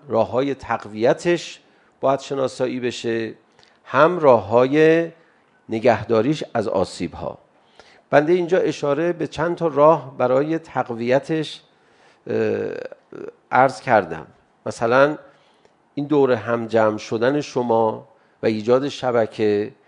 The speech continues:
و اینکه شما همدیگر رو بشناسید، این خیلی کار خوبیه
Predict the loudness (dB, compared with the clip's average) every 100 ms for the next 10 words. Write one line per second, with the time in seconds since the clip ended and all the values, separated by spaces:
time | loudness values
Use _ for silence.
0 | _ _ -4 -4 -4 0 2 2 0 -2
1 | -2 0 -2 0 -2 -4 -4 -8 -6 -8
2 | -14 _ _ _ -14 -14 -10 -10 -8 -10
3 | -12 _ -8 -6 -6 -10 -14 -14 -16 -16